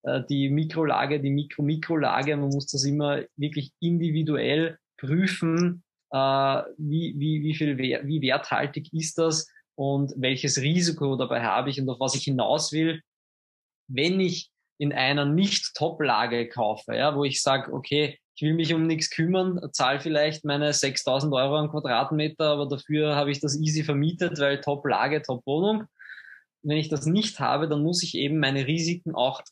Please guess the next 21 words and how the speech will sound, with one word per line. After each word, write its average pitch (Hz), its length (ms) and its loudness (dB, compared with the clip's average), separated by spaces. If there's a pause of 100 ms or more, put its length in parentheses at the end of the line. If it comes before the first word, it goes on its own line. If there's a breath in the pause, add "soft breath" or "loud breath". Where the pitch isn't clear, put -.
(120)
einkalkulieren. 123 1000 -2 (320)
Und 135 80 0
ich 123 100 -2
glaub, 139 220 -4
das - 500 0 (140)
ist 139 120 -2
einfach 139 220 0
der 143 120 -2
Fehler, 156 440 0 (140)
was 139 180 2
viele 151 240 2
nicht 160 320 2
machen 143 560 -2 (180 loud breath)
und 135 120 -2
wo 135 80 2
es 135 80 -2
die 156 80 -2
Leute 131 340 0
dann 147 160 0
manchmal 143 380 -2
aufstellt, 147 720 0